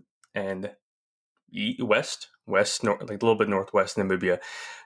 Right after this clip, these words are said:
They used to be the same country, but I, <sighs> I have very fond memories. It's very different when we move,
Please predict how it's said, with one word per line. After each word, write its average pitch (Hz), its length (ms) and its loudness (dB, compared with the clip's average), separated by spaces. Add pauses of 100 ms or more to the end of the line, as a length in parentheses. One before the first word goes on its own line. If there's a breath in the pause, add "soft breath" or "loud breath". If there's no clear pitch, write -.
They 101 80 -2
used 98 120 -2
to - 60 -18
be 95 80 -6
the 92 60 -6
same 92 200 -6
country, 98 300 -4
but 95 380 2 (680 loud breath)
I, 123 480 4 (200)
<sighs> - 220 -6
I - 100 2
have 170 100 4
very 208 160 4
fond 196 200 4
memories. 107 400 2
It's 104 140 2
very 123 400 6
different 110 340 2
when 104 80 4
we 107 80 4
move, 104 300 4